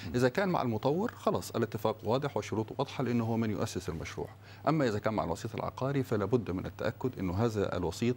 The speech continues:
Speaker 2: هو يمثل المطور في عملية البيع، لأنه من غير هذه الوكالة
Speaker 1: العلاقة. مم.
Speaker 2: لا يكون علاقة قانونية من، في
Speaker 1: صحيح. جيد. آه، نعلم جميعا أن هناك اتفاقيات حجز مبدئي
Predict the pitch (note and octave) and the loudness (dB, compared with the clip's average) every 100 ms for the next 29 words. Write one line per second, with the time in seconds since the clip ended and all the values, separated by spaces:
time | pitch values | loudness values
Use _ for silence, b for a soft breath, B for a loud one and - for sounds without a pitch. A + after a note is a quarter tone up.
0 | - F#2+ F2 G2+ C3 - A#2 - F2+ D#2+ | 0 -2 2 2 2 0 -2 -2 -4 0
1 | F#2+ G#2+ - - F2 E2+ - - - - | 0 2 0 -2 -2 -2 -4 -6 -8 -10
2 | B B G#2+ G2+ G2 F#2+ A#2+ C3 A2+ A2+ | B B 2 4 4 4 6 6 4 2
3 | F#2+ F#2 F#2+ F#2 B B - F#2 E2+ E2 | 2 2 0 -2 B B -2 2 4 6
4 | G#2+ A2+ C3 E2 - - - D#2+ C#2 - | 6 6 4 0 -6 -16 -12 -10 -8 -2
5 | F#2 A2+ G#2+ G#2+ F#2 E2 G2+ E2+ - D2 | 2 4 2 0 0 0 -2 -4 -4 -6
6 | D2 C#2+ - - - - - - - - | -4 -6 -10 -10 -10 -12 -12 -14 -12 0
7 | G2+ E2 F#2 - - B B B - B2+ | 2 2 0 -4 -12 B B B 8 8
8 | G2 - B B B G#2 G2+ G2 F#2 F#2 | 8 0 B B B 6 8 8 6 4
9 | - - - - A#2 C#3+ F3 B2 B2+ D#3 | -2 -20 -20 0 6 6 8 6 6 6
10 | D3+ A2+ G2 A2+ D3 A#2 A#2 A#2 B2 C3+ | 4 4 6 4 4 0 2 4 6 6
11 | D3 - C3+ C3 C#3 F#2+ - | 6 4 4 4 4 4 0